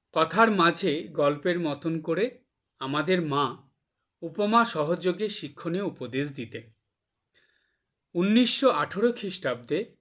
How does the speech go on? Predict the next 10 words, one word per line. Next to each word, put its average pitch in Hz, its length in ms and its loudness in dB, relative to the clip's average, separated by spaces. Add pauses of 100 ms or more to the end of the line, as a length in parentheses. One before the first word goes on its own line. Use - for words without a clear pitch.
(800)
উদ্বোধনে 196 560 0
মায়ের 156 360 2
বাড়িতে 170 440 0
শ্রীমা 143 380 -4
ছিলেন। 147 420 0 (840)
সেই 202 280 -2
সময় 233 380 2
সেখানে 170 560 -4 (540)
স্বামী 170 340 0
বাসুদেবানন্দ 170 1080 0